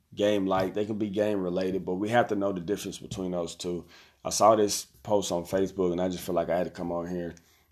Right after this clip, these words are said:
and speak about it. Um, so this is episode twenty-five. Uh, real quick before I let you go, I need, I need your attention for about two more minutes.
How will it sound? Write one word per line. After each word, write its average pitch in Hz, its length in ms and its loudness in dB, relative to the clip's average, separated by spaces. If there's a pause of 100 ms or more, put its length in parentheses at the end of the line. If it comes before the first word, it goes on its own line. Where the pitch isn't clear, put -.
(100)
and 85 120 -6
speak 101 300 -4
about 90 300 0
it. - 160 -6 (400)
Um, 98 360 10
so 123 380 8 (960)
this 131 160 6
is 120 100 2
episode 123 500 8
twenty-five. 123 840 6 (760)
Uh, 101 140 6
real 135 360 10
quick 143 240 0
before 127 200 8
I 127 60 12
let 120 200 4
you 120 60 0
go, 117 80 6
I 110 120 10
need, 113 340 0
I 113 60 -6
need 110 240 -2
your 104 340 0 (100)
attention 107 380 -2
for 110 80 -4
about 98 260 4
two 135 120 0
more 110 180 4
minutes. 104 380 0